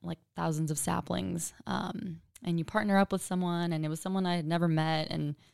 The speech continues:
you know, he was really nice, and we had great conversation, and everyone else around us was just having such a good time. And a couple guys next to us were even naming each of their trees,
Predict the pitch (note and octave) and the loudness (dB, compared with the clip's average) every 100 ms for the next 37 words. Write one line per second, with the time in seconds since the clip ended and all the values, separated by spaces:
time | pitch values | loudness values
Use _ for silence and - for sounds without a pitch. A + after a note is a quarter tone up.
0 | _ _ _ _ F#3 A3 B3 C4 G#3 E3+ | _ _ _ _ 0 2 4 6 4 2
1 | F#3 F#3+ A3 E4 E4 A3+ G#3 F#3 F#3 F3 | 2 2 2 4 4 4 4 4 2 0
2 | F#3+ F3 - B3+ B3 - A#3 A#3 A3 F3+ | 0 0 2 4 4 2 2 2 2 0
3 | E3+ G3 G#3 G3 F#3+ F#3+ D#3+ F3 F#3+ F#3+ | 0 -2 0 2 2 0 0 2 4 2
4 | F#3 F3+ E3+ E3+ E3+ E3+ F3+ F3 F3 E3 | 0 -4 -4 -4 -2 -2 -2 -2 -2 -2
5 | - D#3+ D#3+ E3 D#3+ C#3+ D#3 - - - | -2 -2 0 0 0 -4 -6 -14 -20 -20
6 | - - F#3+ F#3 F3 E3 E3+ F3 E3 E3+ | -14 0 2 4 6 8 8 6 6 2
7 | - F3+ - E3 E3+ E3+ D#3+ D#3 D3+ D#3+ | 4 2 4 2 4 4 4 4 4 4
8 | E3+ E3 D#3+ E3 D#3 D#3 - D3+ D3 D#3 | 4 4 2 0 0 -2 -4 -2 0 0
9 | E3+ | -2